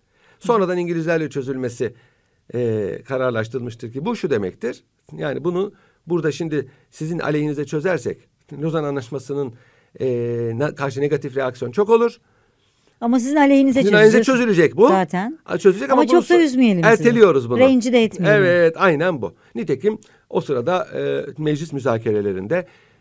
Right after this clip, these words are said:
Speaker 1: Gazi bir konuşma yaparak Lozan'a, "Musul'a girecek askerimiz yoktur." dedi. Halbuki politikada blöf diye bir şey vardır. Gerekirse Lo-, "Musul'u işgal ederiz." demesi beklenirdi. Halbuki böyle demesi şu anlaşıldı ki <laughs> İngiltere'yle zaten bir anlaşma yapılmış.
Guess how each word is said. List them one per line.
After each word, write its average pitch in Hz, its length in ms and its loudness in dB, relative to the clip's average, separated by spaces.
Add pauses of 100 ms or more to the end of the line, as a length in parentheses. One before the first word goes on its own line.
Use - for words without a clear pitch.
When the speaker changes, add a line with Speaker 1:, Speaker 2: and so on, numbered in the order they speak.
(180)
Speaker 1:
Gazi 127 520 -4
bir 131 80 -8
konuşma 113 360 -6
yaparak 113 440 -4 (240)
Lozan'a, 113 380 -2
"Musul'a 139 400 -8
girecek 120 340 -6 (200)
askerimiz 120 440 -8
yoktur." 120 360 -8 (100)
dedi. 147 300 -4 (220)
Halbuki 143 440 -6 (220)
politikada 156 600 -4 (340)
blöf 156 320 -2
diye 120 140 -6
bir 104 60 -16
şey 165 180 -4
vardır. 117 420 -4 (380)
Gerekirse 147 540 -2 (300)
Lo-, 156 200 2
"Musul'u 147 360 -10
işgal 147 260 -6
ederiz." 117 200 -4
demesi 123 340 -4
beklenirdi. 113 680 -2 (400)
Halbuki 151 380 -6
böyle 151 220 0
demesi 143 340 -2
şu 160 200 -10
anlaşıldı 139 580 -6
ki 185 260 2 (300)
<laughs> 147 300 -10
İngiltere'yle 135 420 -6
zaten 143 280 -6
bir 135 80 -4
anlaşma 104 300 -8
yapılmış. 104 400 -6